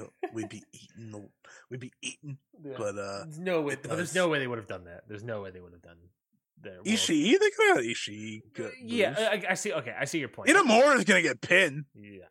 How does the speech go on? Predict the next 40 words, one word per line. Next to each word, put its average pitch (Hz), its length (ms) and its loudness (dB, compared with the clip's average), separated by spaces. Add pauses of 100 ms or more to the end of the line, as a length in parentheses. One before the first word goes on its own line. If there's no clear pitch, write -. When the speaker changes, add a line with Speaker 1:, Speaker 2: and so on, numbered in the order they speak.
(180)
Speaker 2:
I 480 500 2
don't 339 100 8
know. 208 240 6
I 247 40 4
mean, 269 140 -2
Togi 254 280 0
Makabe 208 420 2
is 113 100 -8
there. 113 300 -4
I, 165 80 0
I 247 40 -6
don't 233 280 -10
know. 107 100 -12
Speaker 1:
I 165 120 6
wouldn't 220 340 4
feel 190 260 4
great 147 340 -2
about 135 240 0
it 113 80 -10
no 110 120 -10
matter 98 240 -6
what. - 180 -16 (100)
Let's - 120 -6
Speaker 2:
Have, 180 120 4
Speaker 1:
just - 120 -8
say - 180 -4 (140)
that. 185 320 2
Speaker 2:
have, - 80 -6
have 190 280 4
Kaito 196 560 0
win 170 240 -4
here 156 540 -2
and 123 180 -8
then 123 120 -8
have 117 220 -6
Naito 120 600 -6
win 117 320 -12
the 113 60 -12
main 110 180 -10
event. 110 380 -10